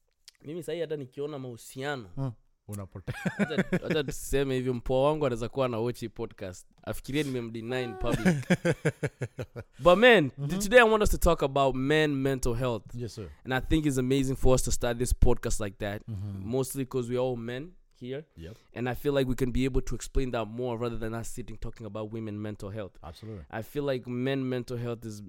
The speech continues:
Speaker 1: is, is in a
Speaker 2: It's,
Speaker 1: very
Speaker 2: it's
Speaker 1: bad
Speaker 2: very
Speaker 1: place.
Speaker 2: important to us because we are
Speaker 1: Mm-hmm.
Speaker 2: men, you know, and so
Speaker 1: Kabisa, we need to talk about that. We need to
Speaker 2: Absolutely.
Speaker 1: touch on that.
Speaker 2: Yeah.
Speaker 1: I think this episode is gonna be one of our very most serious episode
Speaker 2: Mm-hmm.
Speaker 1: of all the episode that we ever created.
Speaker 2: Mm-hmm.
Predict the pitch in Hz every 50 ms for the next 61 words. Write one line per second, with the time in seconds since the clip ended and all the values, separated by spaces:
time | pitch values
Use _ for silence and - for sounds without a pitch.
0 | - - - 113 117 113 90 98 120 113 113 120 117 113 107 107 123 120 127 127
1 | 123 123 117 117 113 131 165 175 170 127 98 92 127 127 - 123 104 92 - 135
2 | 135 123 104 92 87 - - 98 - 104 95 110 113 110 - 123 123 107 101 101
3 | 101 104 101 95 87 85 87 90 98 101 95 92 87 - - 123 127 131 117 -
4 | 143 139 135 135 139 147 139 131 - - 143 139 - 123 113 117 113 107 - -
5 | 110 107 113 120 127 117 104 98 90 82 - 127 120 - 120 110 110 101 101 92
6 | 82 - 92 101 95 80 - _ - 107 - - 143 135 131 131 135 - - -
7 | 123 127 127 - - - 123 117 107 110 117 123 123 117 117 113 117 120 120 120
8 | 113 110 71 90 107 101 95 95 95 104 104 107 120 127 127 123 120 117 113 113
9 | 113 110 - - - - 135 123 120 117 113 - - - 120 120 - - - -
10 | 131 131 135 - - 107 101 104 123 139 104 101 120 127 127 113 - - 113 120
11 | 117 - - 120 113 113 107 113 113 113 113 104 110 - - - 113 113 120 123
12 | 139 143 127 104 101 92 101 110 110 113 117